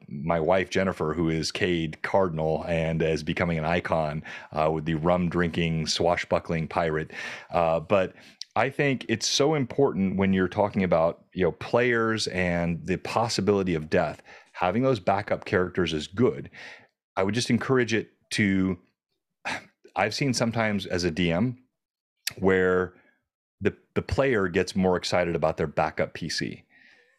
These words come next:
And you have to read that carefully. Um, is that because you're not bringing their current P C into the narrative enough, giving them their opportunity to shine? Or is it really because they've lost interest in the central narrative of their P C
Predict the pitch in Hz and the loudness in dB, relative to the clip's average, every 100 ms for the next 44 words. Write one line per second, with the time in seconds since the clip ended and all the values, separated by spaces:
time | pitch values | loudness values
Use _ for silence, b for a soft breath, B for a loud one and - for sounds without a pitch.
0 | b b 87 87 82 82 82 82 82 - | b b -2 0 2 0 0 -2 -4 -8
1 | b b 87 92 127 123 123 - 92 85 | b b 0 2 4 2 0 0 0 2
2 | 98 113 107 101 98 - - 101 98 - | 2 2 2 2 0 -4 0 0 0 -2
3 | 71 67 - B B B - 87 85 85 | -6 -10 -16 B B B -4 0 0 0
4 | 90 82 101 101 107 107 98 85 92 92 | -2 2 2 0 0 2 2 0 2 2
5 | 90 90 82 85 87 95 113 120 120 110 | 2 0 -4 0 2 4 4 4 2 2
6 | 123 117 - 120 107 - 113 95 98 95 | 0 0 -2 -4 -2 2 2 4 2 2
7 | 90 90 110 117 113 113 113 113 - 92 | 2 4 4 2 2 2 2 0 -2 0
8 | 92 104 110 110 110 - 98 - 101 107 | 2 2 2 2 0 2 0 0 0 0
9 | 92 - - 104 107 107 107 107 B B | 2 0 0 2 2 0 0 -2 B B
10 | B B B - 170 139 143 113 120 113 | B B B 2 4 4 2 4 4 2
11 | 104 110 104 92 95 95 90 87 82 - | 2 2 2 2 2 2 2 2 2 0
12 | 107 113 - 82 - 85 85 - 82 82 | 0 0 2 0 0 0 0 0 -2 -2
13 | 80 78 80 76 73 78 - 82 78 85 | 0 0 0 -2 0 -2 -2 -4 -2 0
14 | 80 78 | 0 0